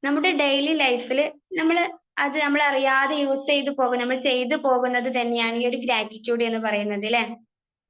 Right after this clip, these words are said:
എന്നാൽ എങ്കിലും ഈ just നമുക്കൊരു ഉപകാരം ചെയ്തു തന്ന ഒരാൾക്ക് ഒരു താങ്ക്സ് പറയൽ മാത്രമാണോ ഗ്രാറ്റിറ്റ്യൂഡ് എന്ന് പറയുന്നത്? ഒരിക്കലും അല്ല. അതായത് നമ്മുടെയൊക്കെ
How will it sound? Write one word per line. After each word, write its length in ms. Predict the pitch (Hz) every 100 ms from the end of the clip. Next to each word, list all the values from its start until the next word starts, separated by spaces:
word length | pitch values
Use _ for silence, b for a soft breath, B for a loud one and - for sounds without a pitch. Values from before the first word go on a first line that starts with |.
| _ _ _ _ _ _ -
എന്നാൽ 500 | 262 262 262 214 - -
എങ്കിലും 520 | 247 262 262 220 -
ഈ 100 | 302
just 600 | 269 320 311 - 370 370
നമുക്കൊരു 360 | 294 294 311 311
ഉപകാരം 600 | 262 269 269 285 311 302
ചെയ്തു 280 | 285 269
തന്ന 300 | 277 269 269
ഒരാൾക്ക് 760 | 262 254 233 233 240 269 - - -
ഒരു 100 | 247
താങ്ക്സ് 500 | 269 254 226 233 233 285
പറയൽ 360 | 254 226 240 262
മാത്രമാണോ 840 | 247 220 226 254 233 226 240 220
ഗ്രാറ്റിറ്റ്യൂഡ് 540 | 226 220 220 226 247
എന്ന് 140 | 240 240
പറയുന്നത്? 560 | 240 233 240 240 392 - _ _ _ _ _ _ -
ഒരിക്കലും 440 | 349 - 320 277
അല്ല. 260 | 226 185 - - _ _ _ _ _ _ _ -
അതായത് 520 | 226 240 233 294 453 - B B _ _ _ -
നമ്മുടെയൊക്കെ 800 | 285 302 330 330 330 294 294